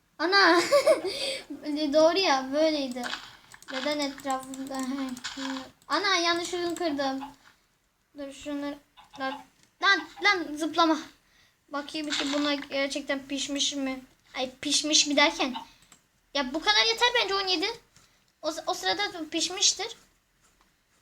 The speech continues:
Demirleri pişirseydik lan. O şimdi aklımda kaldı. Neyse hemen şunu, şuradan yapalım.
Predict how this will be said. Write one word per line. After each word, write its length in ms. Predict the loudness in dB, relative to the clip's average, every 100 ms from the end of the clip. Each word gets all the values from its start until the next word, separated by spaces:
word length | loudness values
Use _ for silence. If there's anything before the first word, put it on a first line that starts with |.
| _ _ _ _
Demirleri 540 | -4 0 2 2 0
pişirseydik 600 | -2 -6 -4 -4 -4 -2
lan. 180 | -4 -2
O 60 | -2
şimdi 240 | -2 -4
aklımda 360 | -4 -10 -18 -16
kaldı. 360 | -14 -14 -14 -18 _ _ _ _ _ _ _ _ _ _ _ _ _ _ _ _
Neyse 280 | -18 -14 -10
hemen 160 | -10 -10
şunu, 400 | -8 -6 -6 -10 -18 -20 -20 -20 _ _
şuradan 260 | -8 -6
yapalım. 380 | -6 -4 -4 -6